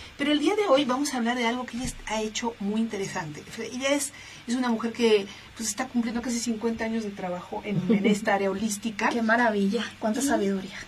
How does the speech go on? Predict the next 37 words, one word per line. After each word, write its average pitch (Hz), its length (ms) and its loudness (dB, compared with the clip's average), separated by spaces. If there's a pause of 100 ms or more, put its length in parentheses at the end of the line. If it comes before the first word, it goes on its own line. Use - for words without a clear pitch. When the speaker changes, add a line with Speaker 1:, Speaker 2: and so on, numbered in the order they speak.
Speaker 1:
Sí, 254 480 4 (100)
la 240 180 2
verdad, 233 420 4
y 240 120 2
nos 277 280 4
va 330 60 6
a - 20 8
hablar 403 240 2
de 320 80 2
algo 277 220 0
que - 80 -8
está - 160 -8
creando 240 320 0
ella 226 160 0
muy 247 380 2
padre, 165 440 -6
que 247 120 -4
es 240 120 -4 (180)
el 254 260 0
Speaker 2:
Ujú. 247 100 -2 (400)
Speaker 1:
la 240 240 4
conjunción 240 680 -2
de 349 80 -4
los 196 200 -4
cuatro 262 420 -4
elementos. 170 600 -8
Speaker 2:
Excelente, 233 760 -4
mi-, 233 220 -6
uno 247 200 4
de 247 60 0
mis 202 140 -4
temas 202 200 -4
favoritos, - 400 -4
Speaker 1:
Con 202 220 4
la 240 100 6
Speaker 2:
además. 285 140 -4
Speaker 1:
biodanza, 190 680 0